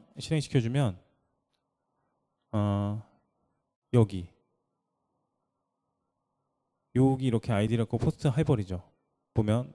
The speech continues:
이건 그렇고, 그리고 여기 보면 Q를 여기다 디스패치 해줘요. 그리고 여기 핸들러, 여기 보시면 이 핸들러 보시면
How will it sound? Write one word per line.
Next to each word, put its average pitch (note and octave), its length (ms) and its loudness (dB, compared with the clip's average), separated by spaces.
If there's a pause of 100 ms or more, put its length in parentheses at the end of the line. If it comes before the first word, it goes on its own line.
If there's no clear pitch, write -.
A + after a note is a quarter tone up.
이건 A2 220 -2
그렇고, A2 560 -6 (140)
그리고 A#2+ 200 4
여기 A#2 80 4
보면 A#2+ 340 0
Q를 F#3 520 2 (800)
여기다 A#2 320 0
디스패치 D3+ 640 -4 (1700)
해줘요. G2 640 0 (1600)
그리고 G#2+ 580 -2
여기 G2+ 420 -8
핸들러, D3+ 680 -2 (840)
여기 B2+ 140 2
보시면 D3 320 4
이 C3 120 0
핸들러 F3+ 400 2
보시면 B2+ 600 0